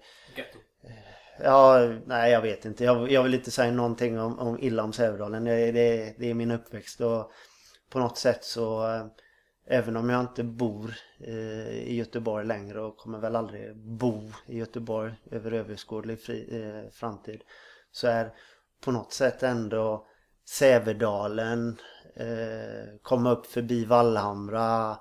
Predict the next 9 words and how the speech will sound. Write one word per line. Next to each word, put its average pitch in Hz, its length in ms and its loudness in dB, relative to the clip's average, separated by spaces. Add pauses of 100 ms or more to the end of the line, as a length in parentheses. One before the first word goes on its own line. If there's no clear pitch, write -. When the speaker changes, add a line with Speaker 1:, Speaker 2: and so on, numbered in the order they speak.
(320)
Speaker 2:
se 123 220 0
Vallhamra 110 520 4
idrottsplats, 113 1200 -2 (560)
eh, 110 580 -4
springa 110 540 -2
runt 113 160 -2
åttan 110 440 -2
i 107 60 -6
Skatås. 113 720 0